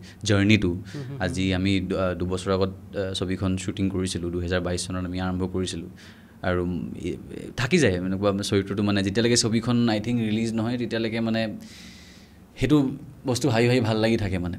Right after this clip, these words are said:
Speaker 1: আৰু ৰিলিজ হোৱাৰ পিছতো ভাল লাগে বাৰু সেইটো, কিন্তু এতিয়া মানে এটা বেলেগ ধৰণৰ এক্সাইটমেণ্ট এটা চলি থাকে। আৰু চৰিত্ৰটো কৰি বিৰাট ভাল লাগিছিলে তেতিয়াও, ভাল অনুভৱ কৰি আছিলোঁ।
Speaker 2: উম। তুমি ৰাতি শোৱাৰ সময়ত কেতিয়াবা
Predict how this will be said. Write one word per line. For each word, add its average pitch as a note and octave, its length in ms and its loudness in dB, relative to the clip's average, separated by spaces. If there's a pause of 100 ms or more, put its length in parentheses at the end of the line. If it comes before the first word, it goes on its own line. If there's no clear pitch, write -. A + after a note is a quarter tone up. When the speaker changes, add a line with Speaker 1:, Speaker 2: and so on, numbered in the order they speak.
(140)
Speaker 1:
আৰু - 80 2
ৰিলিজ C#3+ 200 8
হোৱাৰ G3+ 120 6
পিছতো A2+ 260 6
ভাল G#2+ 160 8
লাগে E2+ 220 4
বাৰু G2 200 0
সেইটো, G#2 260 0 (120)
কিন্তু G#2+ 180 -2
এতিয়া A2 320 6
মানে A2+ 180 4
এটা A2+ 140 6
বেলেগ G#2+ 300 4
ধৰণৰ G#2+ 180 2
এক্সাইটমেণ্ট G2+ 500 0
এটা G2 120 0
চলি F#2 160 -2
থাকে। F2+ 220 -4
আৰু G2 160 -2 (140)
চৰিত্ৰটো C#3 300 -2
কৰি A2+ 240 2 (320)
বিৰাট G2 160 2
ভাল F2 160 0
লাগিছিলে F2 360 -4
তেতিয়াও, F2 300 -4 (840)
ভাল G#2 160 4
অনুভৱ G2+ 320 4
কৰি F2 160 0
আছিলোঁ। F2 280 -6
Speaker 2:
উম। A#2+ 120 -10 (880)
তুমি D#3+ 200 -2
ৰাতি E3 180 0
শোৱাৰ D#3+ 240 -2
সময়ত D#3 260 -6
কেতিয়াবা C#3+ 280 -8